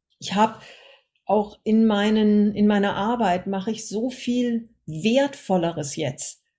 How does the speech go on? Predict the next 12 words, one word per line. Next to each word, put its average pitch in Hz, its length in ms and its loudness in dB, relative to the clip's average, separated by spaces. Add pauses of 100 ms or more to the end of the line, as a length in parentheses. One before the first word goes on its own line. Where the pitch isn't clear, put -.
(220)
Ich - 140 -14
kam 226 280 -2
von 240 160 0
einer 214 120 4
Marketingdirektorin 233 1200 2
für 233 100 -2
eine 220 180 0
der 208 120 2
geilsten 220 500 0
Firmen 226 340 2
der 202 140 2
Welt, 226 400 2